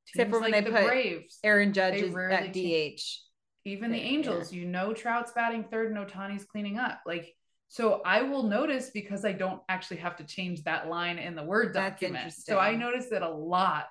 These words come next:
Speaker 2: when teams' lineups don't change, and it
Speaker 1: Yeah.
Speaker 2: actually <laughs> makes me very happy 'cause
Speaker 1: Yeah.
Speaker 2: it's less that I need
Speaker 1: And I
Speaker 2: to write.
Speaker 1: remember, like, with,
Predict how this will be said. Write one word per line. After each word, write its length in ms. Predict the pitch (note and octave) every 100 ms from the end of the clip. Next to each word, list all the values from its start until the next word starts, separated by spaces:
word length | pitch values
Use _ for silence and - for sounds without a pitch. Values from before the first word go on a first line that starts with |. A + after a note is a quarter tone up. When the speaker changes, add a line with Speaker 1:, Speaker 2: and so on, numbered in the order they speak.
| -
Speaker 2:
when 360 | F#3 E3+ E3
teams' 280 | D#3+ F#3+ F3
lineups 360 | E3+ E3 D#3+ D#3
don't 260 | E3+ F3+
change, 320 | - A3 A#3 G#3
and 100 | G3
it 40 |
Speaker 1:
Yeah. 60 | E3+
Speaker 2:
actually 320 | E3 - C4
<laughs> 100 | G#3
makes 140 | F#3+ G3
me 140 | F#3+
very 380 | F3 F3+ F#3 D#3
happy 480 | F3+ D#3 - F3+ F#3+
'cause 140 | G#3+ C4+
Speaker 1:
Yeah. 360 | C#4 B3+ B3 A#3+
Speaker 2:
it's 80 | F3+
less 60 | -
that 100 | E3+
I 80 |
need 100 | E3+
Speaker 1:
And 120 | C4+ C#4
I 40 |
Speaker 2:
to 60 | C#4
write. 60 | D4
Speaker 1:
remember, 220 | F4 F4
like, 240 | D4 A3+ G3+
with, 200 | A3